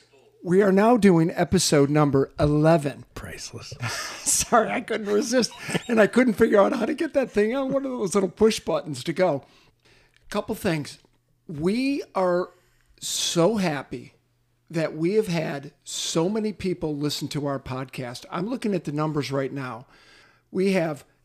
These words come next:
Speaker 1: an estimated au-, audience of, guess what?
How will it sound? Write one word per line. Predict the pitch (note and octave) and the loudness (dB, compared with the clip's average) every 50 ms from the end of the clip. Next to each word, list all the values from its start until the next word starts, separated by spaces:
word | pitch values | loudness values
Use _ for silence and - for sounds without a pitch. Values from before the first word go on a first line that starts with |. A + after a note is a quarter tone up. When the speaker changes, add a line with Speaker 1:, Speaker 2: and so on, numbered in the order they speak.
| _ - | _ -8
Speaker 1:
an | D#3+ E3+ E3 - | -8 -8 -8 -6
estimated | - G3 A3 A3 - - A#3 A#3 A#3 A3+ A#3 G#3 F#3+ | -4 -4 -4 -4 -4 -6 -6 -4 -2 -2 0 0 0
au-, | E3+ D#3+ E3 D#3 D#3 F3+ - - - | 0 0 0 -2 -4 -6 -6 -6 -4
audience | D#3+ D#3+ E3+ E3 E3+ E3 D3 - - | -4 -2 0 0 -2 -2 -2 -4 -4
of, | D3+ C#3 C#3 D3 E3 F3+ F#3 - _ _ _ _ _ _ _ _ _ _ _ _ _ _ _ _ _ - | -2 0 0 0 -2 -4 -8 -16 _ _ _ _ _ _ _ _ _ _ _ _ _ _ _ _ _ -6
guess | F3 E3 D#3 D#3 - - | -4 -4 -4 -4 -6 -8
what? | D#3 C#3+ B2 - | -8 -8 -10 -10